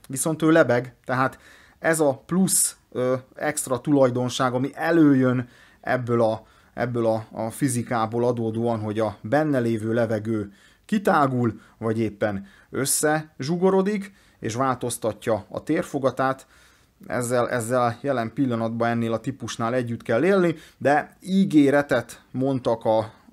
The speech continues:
a mérnökök, hogy a következő típusoknál ezt majd figyelembe veszik, hogy ilyen ne legyen, vagy hát ne jöjjön elő ez a fajta dolog. Engem nem zavar,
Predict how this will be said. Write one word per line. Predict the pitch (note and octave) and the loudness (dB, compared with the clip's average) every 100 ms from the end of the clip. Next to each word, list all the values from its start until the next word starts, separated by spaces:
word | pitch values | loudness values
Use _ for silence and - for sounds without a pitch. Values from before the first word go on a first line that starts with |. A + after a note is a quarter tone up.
| - | -6
a | A2 G#2 - | -4 -6 -8
mérnökök, | B2+ C3 A2 G#2+ - B2 | -2 0 0 -2 -2 -4
hogy | - A2 | -4 -6
a | - | -4
következő | A#2+ A2 G2+ A2 G2 G2+ | -2 -2 -4 -6 -6 -8
típusoknál | G2 A2+ G#2 - A2 A2 G#2+ G#2 | -10 -10 -10 -6 -6 -4 -4 -4
ezt | G2+ G#2 - | -6 -8 -8
majd | A2 G#2 A2 G#2 G2 - - _ | -6 -4 -2 -4 -8 -18 -20 _
figyelembe | - A#2 A2 G2+ G2+ G2+ G2+ G2 - _ _ F#2 F#2+ | -12 -8 -4 -4 -6 -6 -6 -8 -10 _ _ -10 -2
veszik, | B2 A#2 - A2+ G2 - _ _ _ _ | 0 0 -2 -4 -6 -14 _ _ _ _
hogy | - G#2 G2 - _ | -8 -8 -8 -16 _
ilyen | A2 G#2+ G2+ G2+ G2 _ _ F#2 G2+ G2+ G#2 | -8 -8 -8 -10 -14 _ _ -10 -8 -6 -6
ne | A2+ A2+ G#2 - _ _ _ _ _ - | -4 -4 -6 -12 _ _ _ _ _ -8
legyen, | G#2 A#2+ C#3 D#3+ E3+ E3 | -4 2 2 2 0 -2
vagy | C3 D3+ | -2 -2
hát | - C#3+ - | -2 -2 -2
ne | G#2 | -6
jöjjön | G#2 G2+ G#2 G#2 | -4 -4 -4 -6
elő | G2+ G2+ G2 - - | -6 -6 -10 -14 -12
ez | G2+ G#2 | -8 -6
a | G2+ G2 _ | -6 -8 _
fajta | - - A#2 A2 G#2 G#2+ G2+ _ | -16 -2 2 2 0 -4 -4 _
dolog. | C3 D#3+ F3 E3 - - | 2 4 6 2 -6 -8
Engem | E3+ F3 B2+ | -4 0 0
nem | A#2 C3 | 0 0
zavar, | C#3 E3+ F#3+ A3 G3+ | 2 2 4 2 0